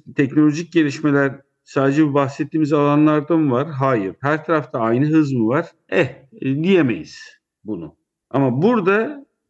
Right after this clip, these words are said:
crispr teknolojisi, yapay zeka gibi alanlarda özellikle Haluk'un söylediği bir laf var. Tekrar söyleyeceğim, programın başında söylediğim, "Piyasa varsa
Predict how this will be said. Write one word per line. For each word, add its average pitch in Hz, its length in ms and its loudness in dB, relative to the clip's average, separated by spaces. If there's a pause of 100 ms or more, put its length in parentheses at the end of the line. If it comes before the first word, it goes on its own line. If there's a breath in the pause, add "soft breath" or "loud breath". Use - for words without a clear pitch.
(320)
crispr 185 380 -2
teknolojisi, 151 840 -2
yapay 127 400 0
zeka 160 640 -2 (840)
gibi 135 280 2
alanlarda 151 680 0
özellikle 143 960 -2 (580)
Haluk'un 147 440 2
söylediği 160 560 0
bir 160 40 -4
laf 147 340 -2
var. - 340 -14 (440)
Tekrar 135 380 0
söyleyeceğim, 101 480 -4
programın 110 380 -2
başında 104 280 -4
söylediğim, 123 520 -2 (640)
"Piyasa 139 460 2
varsa 143 580 -2